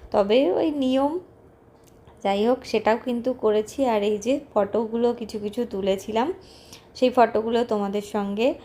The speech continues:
আহ, শেয়ার করলাম। আর আরও অনেক গেস্ট এসেছিল, হয়তো সবার ফটো তোলা হয়নি, আহ, তুলতে পারিনি। তো যাই হোক, ছোট ব্লগে এতটা আর কিছু দিলাম না। তো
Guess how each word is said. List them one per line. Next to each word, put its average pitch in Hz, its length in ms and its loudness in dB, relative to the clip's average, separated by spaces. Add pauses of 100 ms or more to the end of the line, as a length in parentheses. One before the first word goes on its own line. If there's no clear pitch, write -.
(300)
আহ, 185 340 -2
শেয়ার 214 420 4
করলাম। 220 500 -2 (640)
আর 180 680 0
আরও 220 280 6
অনেক 233 460 0
গেস্ট 247 320 0
এসেছিল, 247 440 -2
হয়তো 247 400 4
সবার 240 380 2
ফটো 240 340 0
তোলা 220 340 2
হয়নি, 220 640 0 (640)
আহ, 180 440 2
তুলতে 240 320 0
পারিনি। 214 640 2 (400)
তো 196 200 0
যাই 202 320 2
হোক, 254 180 2
ছোট 214 260 -2
ব্লগে 220 480 0
এতটা 220 440 2
আর 226 100 2
কিছু 240 300 -4
দিলাম 208 380 0
না। 262 300 -2
তো 202 200 0